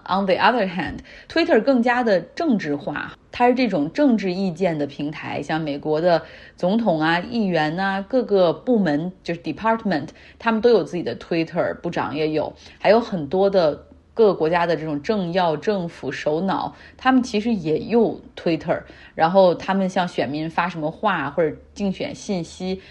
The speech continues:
都会把 Twitter 作为一个平台哈，来进行发布。所以这是一个比较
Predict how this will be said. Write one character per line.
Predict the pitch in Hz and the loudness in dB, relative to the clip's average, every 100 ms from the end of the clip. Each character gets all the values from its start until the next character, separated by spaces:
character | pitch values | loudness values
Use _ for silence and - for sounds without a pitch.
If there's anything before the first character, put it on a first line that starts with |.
| - | -8
都 | - | 0
会 | 285 294 | 2 4
把 | 185 | 2
Twitter | - 208 214 185 | 2 2 4 2
作 | 165 185 | 0 -2
为 | 165 | -2
一 | |
个 | 160 180 | -2 -6
平 | 170 - 156 | -6 -10 -10
台 | 180 - 156 | -8 -8 -6
哈， | 151 | -4
来 | 147 | -4
进 | 147 185 | -4 -6
行 | 165 160 | -6 -6
发 | - 180 | -2 -2
布。 | 190 190 - - - - | -2 -6 -8 -16 -20 -6
所 | - | -2
以 | |
这 | 277 | 0
是 | 349 277 | 2 0
一 | |
个 | 240 | 0
比 | 254 147 | -2 -4
较 | 139 - 220 196 | -6 2 4 4